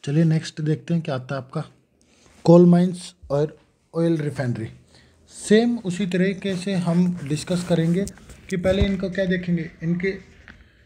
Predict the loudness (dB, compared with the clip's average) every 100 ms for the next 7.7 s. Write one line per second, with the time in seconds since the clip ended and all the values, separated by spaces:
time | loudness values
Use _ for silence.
0 | _ -10 0 0 2 0 4 2 2 -2
1 | -4 2 2 2 0 -2 -4 -6 -6 -8
2 | -6 -6 -8 -10 -10 -6 -6 -4 -6 -2
3 | -2 0 -2 -4 -6 -10 -6 -2 0 -2
4 | -4 0 -2 0 -6 -8 _ _ _ _
5 | _ _ _ _ _ _ _ _ _ _
6 | _ -16 2 4 4 2 -2 -8 -16 _
7 | _ -12 -6 -2 0 0 -2